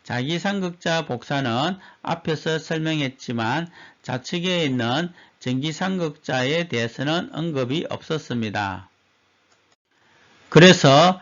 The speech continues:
이 참고문헌으로부터 전기 상극자 모멘트에 대한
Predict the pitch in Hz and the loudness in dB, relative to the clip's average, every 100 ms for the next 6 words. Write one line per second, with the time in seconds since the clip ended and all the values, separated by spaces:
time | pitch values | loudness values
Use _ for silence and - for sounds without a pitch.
0 | - _ 165 180 175 196 190 180 147 131 | -12 _ -6 -4 -4 -4 -2 -2 0 0
1 | 143 156 139 123 123 120 127 170 175 - | 0 0 0 -2 -6 -4 -2 -2 -6 -16
2 | - - 127 143 165 196 196 175 165 - | -20 -8 -4 -2 -4 -4 -4 -4 -8 -4
3 | 165 165 151 123 147 170 170 143 123 123 | 0 0 0 -2 -2 -4 -4 -2 -2 -2
4 | 120 135 139 113 | -2 0 0 -2